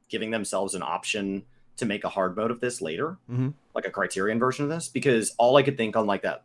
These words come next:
Speaker 1: that last fight with, like, the, uh, the concentric closing eyeballs. Um, "Don't look at the eyes. Which ones? Any of 'em." Uh, like, <laughs> I liked that,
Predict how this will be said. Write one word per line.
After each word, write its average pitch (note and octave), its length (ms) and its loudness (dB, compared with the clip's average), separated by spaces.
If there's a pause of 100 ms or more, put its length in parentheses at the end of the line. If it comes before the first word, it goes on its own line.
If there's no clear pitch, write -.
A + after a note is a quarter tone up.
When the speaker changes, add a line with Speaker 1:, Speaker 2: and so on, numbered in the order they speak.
Speaker 1:
that F2+ 220 -4
last G2 320 0
fight G2 240 2
with, G#2+ 140 -6
like, F2+ 220 -2
the, F#2 200 0
uh, D#2+ 300 0 (120)
the F2 100 -6
concentric F#2+ 680 -6
closing G2 640 -2
eyeballs. A2+ 480 2 (400)
Um, G#2 520 6
"Don't C3 180 6
look C#3 140 6
at C3+ 80 4
the D#3+ 80 8
eyes. D3 320 12
Which D3 120 -2
ones? C3+ 300 2 (160)
Any E3+ 320 12
of B2 160 12
'em." E2 200 -2 (280)
Uh, C#3+ 240 10
like, D#3 160 4
<laughs> - 80 0
I D3+ 220 8
liked C#3 340 4
that, D#3+ 340 6